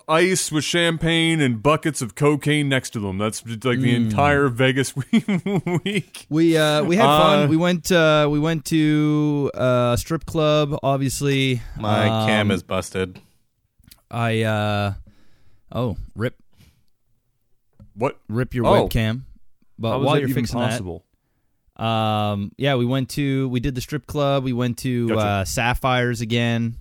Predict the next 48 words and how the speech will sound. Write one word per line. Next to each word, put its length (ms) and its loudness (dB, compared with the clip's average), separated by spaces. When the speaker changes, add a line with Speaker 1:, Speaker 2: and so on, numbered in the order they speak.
Speaker 2:
That's 260 -6
a, 240 -4
it's 140 -6
a 40 -2
decent 360 -4
spot. 440 -2
Um, 420 2
the 60 0
boys 340 4
all 160 2
spent 280 0
way 180 0
too 120 -6
much 200 -2
money. 340 -2
Um, 720 -2
I 240 4
historically 640 0
spent, 360 -2
uh, 260 0
the 80 -2
most 320 -2
I've 100 -2
ever 200 -2
spent 360 -4
in 160 -4
the 80 -4
strip 260 -8
club. 120 2
Speaker 1:
Really? 500 2
Speaker 2:
<laughs> 20 -20
And 200 2
it 100 0
was 180 0
mainly 400 0
because, 640 0
I 60 -4
mean, 220 0
I 140 -2
spent 380 -6
maybe, 840 -2
like, 220 -2
two 140 -4
hundred 240 0
forty 220 0
bucks 280 -2
for 80 -6
myself, 720 -2